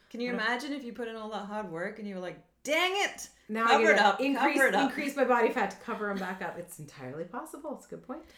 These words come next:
Speaker 1: So I don't, I, I mean, this is absolutely not a criticism of somebody saying, "I want abs." I
Speaker 2: Yeah.
Speaker 1: feel like it's just become kind of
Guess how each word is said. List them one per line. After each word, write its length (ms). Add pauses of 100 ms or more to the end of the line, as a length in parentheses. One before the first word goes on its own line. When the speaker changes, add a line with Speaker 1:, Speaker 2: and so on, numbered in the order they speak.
(120)
Speaker 1:
So 140
I 60
don't, 280
I, 200 (100)
I 80
mean, 240 (320)
this 300
is 160
absolutely 1040 (340)
not 440
a 80
criticism 720 (340)
of 120
somebody 320
saying, 300
"I 120
want 260
abs." 380 (340)
I 60
Speaker 2:
Yeah. 80
Speaker 1:
feel 140
like 200
it's 160
just 320
become 600
kind 240
of 100